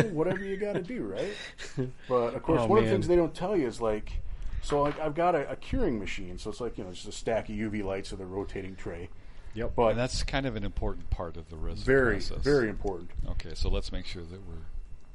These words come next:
Speaker 1: Yeah, that's very
Speaker 3: Yeah,
Speaker 1: important. But then,
Speaker 3: okay.
Speaker 1: you know, the light doesn't exactly penetrate inside the tank, even with the big drain holes. So I had to get this little U V light and hook it up to, like, a watch battery, uh,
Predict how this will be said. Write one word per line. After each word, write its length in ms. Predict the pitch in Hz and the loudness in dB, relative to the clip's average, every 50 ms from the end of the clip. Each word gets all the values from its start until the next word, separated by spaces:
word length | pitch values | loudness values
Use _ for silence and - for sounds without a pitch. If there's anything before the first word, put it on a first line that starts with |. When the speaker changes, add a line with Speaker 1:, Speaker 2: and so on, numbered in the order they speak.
| - - - - - - - - - - 101 | -6 -4 -4 -4 -6 -6 -6 -6 -6 -4 -6
Speaker 1:
Yeah, 120 | 90 87 104 - | -6 -6 -4 -4
that's 180 | 113 117 - - | -4 -4 -2 -2
very 200 | - 135 135 123 | 0 0 0 0
Speaker 3:
Yeah, 40 | 95 - | 0 -2
Speaker 1:
important. 140 | 107 101 | -4 -4
But 120 | 117 117 - 156 | -2 0 2 2
then, 100 | 156 147 | 2 2
Speaker 3:
okay. 140 | 139 - - - - - - - - - | 0 -2 -6 -8 -8 -10 -12 -12 -10 -4
Speaker 1:
you 120 | - 147 147 | 2 2 4
know, 300 | 147 147 143 143 - - 131 | 6 6 4 4 2 0 -2
the 80 | 131 131 | -2 2
light 240 | 135 160 175 165 165 | 2 2 2 2 0
doesn't 220 | 160 147 135 143 | -2 -2 -2 -2
exactly 420 | 135 120 131 127 123 117 - 120 110 | -4 -2 0 0 0 0 -2 -4 -6
penetrate 540 | - - - 165 143 - - 113 104 104 - - - - - | -4 -4 -4 -4 -4 -4 -4 -4 -6 -6 -8 -14 -14 -10 -8
inside 720 | 120 131 131 123 117 - - - 127 135 127 104 92 90 85 90 | -6 -4 -4 -4 -6 -6 -6 -8 -8 -8 -8 -8 -10 -10 -12 -12
the 60 | - - | -12 -12
tank, 360 | - - 196 - 135 - - - | -10 -8 -8 -8 -8 -10 -10 -8
even 180 | 117 120 123 117 | -6 -6 -6 -6
with 100 | 104 - | -6 -8
the 60 | 104 | -8
big 240 | 98 107 101 95 98 | -8 -8 -6 -6 -6
drain 240 | 107 123 170 175 143 | -6 -6 -4 -4 -4
holes. 360 | 110 - - - - - - - - - - - - - - - - | -6 -6 -8 -8 -10 -14 -14 -14 -12 -10 -10 -10 -10 -10 -10 -12 -10
So 380 | - - 117 110 107 104 104 | -4 0 2 4 4 4 2
I 180 | 95 113 117 120 | 2 2 4 4
had 200 | 117 113 110 107 | 4 4 4 2
to 60 | 110 | 0
get 200 | 107 120 120 120 | -2 -4 -4 -4
this 200 | 117 104 - - | -8 -8 -8 -6
little 400 | 120 120 113 117 110 110 107 107 107 95 | -4 -2 -2 -2 -2 -2 -4 -4 -4 -4
U 180 | 104 120 120 110 | -2 0 0 0
V 180 | 107 120 127 | 0 0 -2
light 320 | 117 104 92 92 95 104 - | -2 -2 -2 -4 -6 -8 -10
and 120 | 104 92 | -10 -6
hook 160 | 98 113 107 | -6 -4 -2
it 60 | 110 110 | -2 -2
up 140 | 104 - | -2 -2
to, 80 | - 101 | -4 -6
like, 180 | 101 95 90 98 | -6 -6 -6 -6
a 40 | |
watch 400 | 92 90 95 104 110 107 - - | -8 -6 -6 -6 -6 -6 -8 -8
battery, 480 | - 92 90 87 90 90 90 95 101 110 - - - - - - - - - - - - - - | -8 -8 -8 -8 -10 -10 -12 -12 -12 -14 -14 -16 -16 -14 -14 -14 -14 -14 -14 -14 -16 -14 -8 -6
uh, 60 | 139 | -6